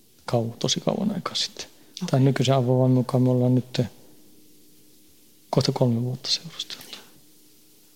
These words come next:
Speaker 1: Joo.
Speaker 2: Joo.
Speaker 1: Kaksi ja puoli vuotta. Tunnettu kolme ja puoli vuotta ehkä.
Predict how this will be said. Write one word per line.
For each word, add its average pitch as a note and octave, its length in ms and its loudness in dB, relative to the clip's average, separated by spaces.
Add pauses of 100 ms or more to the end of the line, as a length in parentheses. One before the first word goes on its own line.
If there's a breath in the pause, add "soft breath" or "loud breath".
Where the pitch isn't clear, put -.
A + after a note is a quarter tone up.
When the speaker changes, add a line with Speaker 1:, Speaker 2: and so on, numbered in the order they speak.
(260)
Speaker 1:
Joo. C#3 120 4
Speaker 2:
Joo. C3+ 100 -2 (580)
Speaker 1:
Kaksi - 200 2
ja - 60 -16
puoli - 160 -2
vuotta. - 240 -12 (1300 loud breath)
Tunnettu B2+ 480 2 (120)
kolme C3+ 300 2
ja C3+ 140 0
puoli - 160 2
vuotta - 340 -2
ehkä. - 160 -12